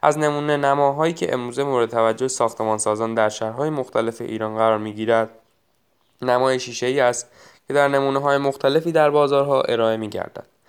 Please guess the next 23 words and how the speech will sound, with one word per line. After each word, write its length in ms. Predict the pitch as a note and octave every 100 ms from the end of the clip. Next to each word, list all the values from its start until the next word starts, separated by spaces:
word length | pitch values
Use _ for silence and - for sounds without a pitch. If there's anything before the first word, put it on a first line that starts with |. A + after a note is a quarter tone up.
| _ _ -
اجرای 300 | A#2 B2 A#2+
نمای 300 | A#2+ A#2+ A#2
شیشه‌ای 400 | A#2 - A#2 A2+
کرتینوال. 540 | A2+ G2+ - - - - _ _ _ _ _ -
گفتیم 360 | F#3 F#3 F3+
که 100 | E3
نمای 320 | D3 C#3 D3
شیشه‌ای 380 | D3+ D3+ - C3
در 160 | C3 B2
کشور 420 | B2+ A#2+ B2 B2
ما 140 | B2
در 160 | A#2+ A2
نمونه‌های 520 | G#2+ G#2+ A2 A2+ B2+
مختلفی 560 | D3 C3 - A#2 A#2+ -
اجرا 280 | G2+ - G2+
می‌شود 400 | G#2+ - - -
که 80 |
مهندسان 640 | G#2+ G#2+ G#2+ G#2+ - A2 A2
با 100 | A2
توجه 400 | G#2 G2 G2+ G#2+
به 100 | G#2
نوع 200 | A2+ C#3+
ساختمان‌ها 800 | - B2+ - A#2 A2+ A#2 A2+